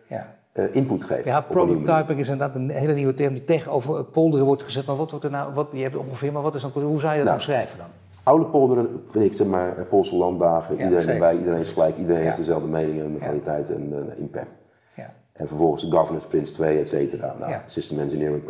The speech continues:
Speaker 2: eh, aanpak,
Speaker 1: <laughs> Ja.
Speaker 2: watervalmethodiek.
Speaker 1: Ja.
Speaker 2: Dat is leuk, maar
Speaker 1: Ja.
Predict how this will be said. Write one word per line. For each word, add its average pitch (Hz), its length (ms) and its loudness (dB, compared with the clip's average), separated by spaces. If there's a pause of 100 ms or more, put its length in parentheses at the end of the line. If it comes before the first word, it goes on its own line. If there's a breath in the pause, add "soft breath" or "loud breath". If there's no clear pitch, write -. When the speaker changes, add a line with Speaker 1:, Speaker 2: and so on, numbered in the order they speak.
Speaker 2:
eh, - 220 -12
aanpak, - 320 -8
Speaker 1:
<laughs> 127 40 -2
Ja. - 20 -4 (180)
Speaker 2:
watervalmethodiek. 73 920 -4 (300 soft breath)
Speaker 1:
Ja. 101 160 -12 (300)
Speaker 2:
Dat 92 140 0
is 95 100 2
leuk, 104 440 2
maar 87 160 -2
Speaker 1:
Ja. 85 120 -4